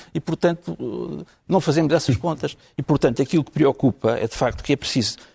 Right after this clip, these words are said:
encontrar soluções, eh, eh, na qual, nas quais os portugueses se revejam e, e é essa, é essa a preocupação. Um partido não pode temer eleições.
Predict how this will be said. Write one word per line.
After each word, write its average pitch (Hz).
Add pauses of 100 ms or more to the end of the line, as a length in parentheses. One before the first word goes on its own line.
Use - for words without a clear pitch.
encontrar 127 (220)
soluções, 147 (480)
eh, 135
eh, 147
na 143
qual, 160
nas 139
quais 180
os 151
portugueses -
se -
revejam 120 (760)
e, 156
e 156
é 160
essa, 165
é 170
essa 165
a 131
preocupação. 120 (800)
Um 180
partido 190
não 202
pode 196
temer 185
eleições. 170